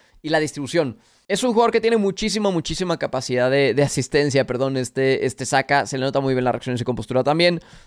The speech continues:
aunque desafortunadamente en el tiro le faltan cosas. El posicionamiento ofensivo salva mucho a este jugador porque es muy fácil encontrarlo, pero tengo que aceptar que me parece un poquito irregular en la definición, además de que la potencia a tiro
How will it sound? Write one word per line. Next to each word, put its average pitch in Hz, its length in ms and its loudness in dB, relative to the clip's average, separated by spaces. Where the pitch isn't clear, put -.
aunque 226 340 2
desafortunadamente 180 680 0
en 190 60 0
el 170 80 0
tiro 170 140 -2
le 160 100 0
faltan 151 340 -2
cosas. 139 480 -4
El 185 180 2
posicionamiento 180 640 -4
ofensivo 160 400 -6
salva 160 280 -2
mucho 160 300 -12
a 156 40 -12
este 147 140 -12
jugador 123 400 -6
porque 127 220 -14
es 139 80 -12
muy 160 180 -8
fácil 151 300 -6
encontrarlo, 139 640 0
pero 175 420 4
tengo 165 320 0
que 156 100 4
aceptar 147 580 2
que 202 80 -2
me 214 100 4
parece 160 300 2
un 160 80 -4
poquito 156 340 -4
irregular 139 420 0
en 139 60 -4
la 143 60 0
definición, 131 480 -2
además 139 360 -2
de 175 80 -6
que - 120 -2
la 135 100 0
potencia 127 460 -2
a - 20 0
tiro 131 400 0